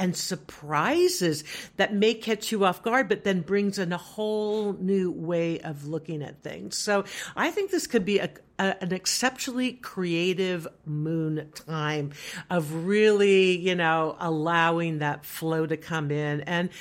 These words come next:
just giving yourself permission to do things a little bit differently and get in a different flow.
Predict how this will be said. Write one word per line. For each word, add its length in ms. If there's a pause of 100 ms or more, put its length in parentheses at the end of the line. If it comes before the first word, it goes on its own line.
(260)
just 240
giving 260
yourself 420
permission 720 (340)
to 120
do 200
things 360
a 100
little 440
bit 240
differently 640
and 300 (180)
get 340
in 180
a 80
different 520
flow. 540